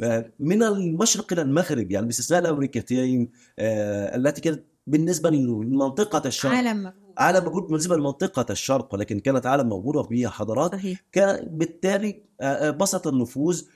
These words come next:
Speaker 1: وكان هناك أيضًا غرض مادي كما أشرت من قبل، وهو نشر اللغة وب-، ونشر العقيدة و-، وفي مناطق، يعني سواء منطقة شرق أوروبا، وهي التي فيما بعد الدولة العباسية ست-، سيبنى عليها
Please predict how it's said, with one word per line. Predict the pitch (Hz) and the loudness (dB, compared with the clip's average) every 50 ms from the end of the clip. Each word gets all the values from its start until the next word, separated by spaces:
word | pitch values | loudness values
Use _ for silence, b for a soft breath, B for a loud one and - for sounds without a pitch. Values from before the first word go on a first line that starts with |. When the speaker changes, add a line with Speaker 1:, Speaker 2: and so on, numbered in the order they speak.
| b b b | b b b
Speaker 1:
وكان | - 120 - 214 226 | -4 0 2 2 4
هناك | 226 214 214 240 226 226 202 - - | 4 2 2 2 0 0 0 2 2
أيضًا | 247 247 190 208 185 170 151 127 123 110 101 - | 2 4 2 2 0 0 0 -2 -4 -8 -4 0
غرض | 170 196 220 226 208 170 147 - - - | 0 2 2 2 0 -2 -4 -6 -10 -6
مادي | 135 127 139 185 226 214 156 143 | -2 0 2 4 2 2 2 0
كما | 135 131 117 117 117 | -2 0 0 0 -2
أشرت | 113 - 160 160 160 - 143 | -2 -2 -2 -2 -2 -2 -2
من | 127 117 | -2 -2
قبل، | 120 - - 175 175 175 | -2 -2 -4 -2 0 0
وهو | 151 143 151 160 160 B B B B B | 2 2 2 0 0 B B B B B
نشر | 110 131 127 - - 127 | -2 -2 0 0 -2 -2
اللغة | 117 113 127 170 170 139 147 151 151 151 | 0 2 2 2 2 2 2 2 2 2
وب-، | 143 120 110 92 87 87 107 131 | 2 0 0 -2 -2 -2 0 2
ونشر | 127 120 117 117 120 131 127 - 127 123 | 2 2 2 0 0 0 -2 -2 -4 -4
العقيدة | 110 98 90 104 104 - - 175 190 185 175 147 151 151 151 151 147 | -4 -4 -4 -6 -4 -2 -2 0 0 0 0 2 2 4 4 4 4
و-، | 131 117 110 110 107 - B B B B B | 2 0 -2 -4 -6 -8 B B B B B
وفي | 113 - 131 123 | -4 0 2 2
مناطق، | 127 131 143 170 180 175 175 - - - | 4 4 4 4 2 0 -2 -6 -4 -2
يعني | 123 113 104 110 120 117 110 110 - | 0 2 2 2 0 -2 -4 -6 -8
سواء | 113 - 120 113 127 139 127 123 120 | -6 -4 -2 0 2 2 0 0 -2
منطقة | 131 127 120 - 143 - - 139 | -2 -2 -2 -2 -6 -6 -6 -6
شرق | - - 143 135 - - - - - | -4 -4 -4 -4 -6 -6 -10 -8 -4
أوروبا، | - 147 175 180 143 131 147 151 151 139 B B B B B B | 0 2 2 0 0 0 0 0 0 -2 B B B B B B
وهي | - 107 123 131 | -4 0 0 2
التي | 135 139 143 135 139 127 | 2 0 0 -2 -4 -4
فيما | - 139 131 131 123 | -2 0 0 0 2
بعد | 120 160 185 175 180 156 | 4 4 4 4 4 0
الدولة | 147 127 143 143 139 | -2 -2 -2 -2 -2
العباسية | 127 120 117 117 117 117 - - 139 139 135 | 0 0 -2 -2 -2 -4 -4 -2 -2 -2 -2
ست-، | - 127 117 - 139 | -2 -4 -6 -6 -6
سيبنى | 123 117 - 127 147 160 156 151 143 | -6 -4 -2 0 0 2 4 2 2
عليها | 113 113 113 127 127 123 123 120 - | 2 2 0 -2 -2 -2 -4 -6 -8